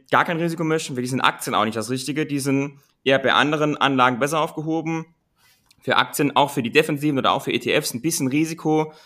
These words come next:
muss ich ja auch affin sein, weil auch dort kann's ja mal dreißig, vierzig Prozent nach unten gehen, auch wenn ich die ganze Welt abdecke.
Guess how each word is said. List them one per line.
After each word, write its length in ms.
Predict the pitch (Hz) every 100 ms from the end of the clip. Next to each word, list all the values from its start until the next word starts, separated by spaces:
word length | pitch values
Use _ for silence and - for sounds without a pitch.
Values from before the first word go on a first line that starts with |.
| _
muss 160 | 131 139
ich 60 |
ja 120 | 120 95
auch 140 | 147
affin 260 | 160 165 156
sein, 140 | 143
weil 100 | 123
auch 140 | 104
dort 240 | - 139 -
kann's 220 | 143 139
ja 80 | 131
mal 160 | 120
dreißig, 280 | 113 113 120
vierzig 200 | 127 123
Prozent 220 | 110 113
nach 100 | 104
unten 240 | 110 135 147
gehen, 200 | 156 160
auch 220 | 101 123
wenn 80 | 117
ich 80 | 117
die 80 |
ganze 220 | - 110 110
Welt 160 | 131
abdecke. 440 | 147 151 151 151